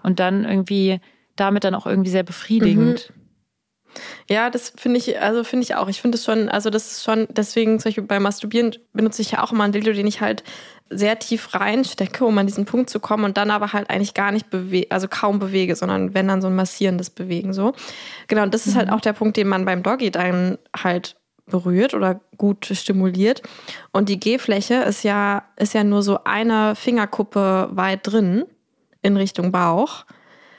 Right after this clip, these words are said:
Speaker 1: In Richtung Bauchnabel.
Speaker 2: Genau.
Speaker 1: Also in Richtung oben. Also
Speaker 2: Genau,
Speaker 1: Richtung Bauch,
Speaker 2: genau, Richtung
Speaker 1: genau.
Speaker 2: oben.
Speaker 1: Also eine ganz
Speaker 2: Ja.
Speaker 1: andere Stelle.
Speaker 2: Und eben, also halt wirklich nur eine, eine Fingerkuppe. Also was sind das, zwei Zentimeter oder so? Das heißt, dafür spielt das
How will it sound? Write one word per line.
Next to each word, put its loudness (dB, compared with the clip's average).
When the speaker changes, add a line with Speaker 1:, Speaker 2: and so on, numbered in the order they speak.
Speaker 1:
In 0
Richtung -2
Bauchnabel. 0
Speaker 2:
Genau. 0
Speaker 1:
Also 0
in 2
Richtung -2
oben. 0
Also 0
Speaker 2:
Genau, 2
Speaker 1:
Richtung 0
Bauch, 2
Speaker 2:
genau, 4
Richtung 0
Speaker 1:
genau. 2
Speaker 2:
oben. 2
Speaker 1:
Also 0
eine 0
ganz 0
Speaker 2:
Ja. 2
Speaker 1:
andere 0
Stelle. 0
Speaker 2:
Und 2
eben, 2
also 0
halt 0
wirklich -2
nur 0
eine, 0
eine 0
Fingerkuppe. 0
Also 0
was -2
sind 0
das, -6
zwei -2
Zentimeter 2
oder 0
so? 0
Das 0
heißt, 0
dafür 0
spielt 2
das -4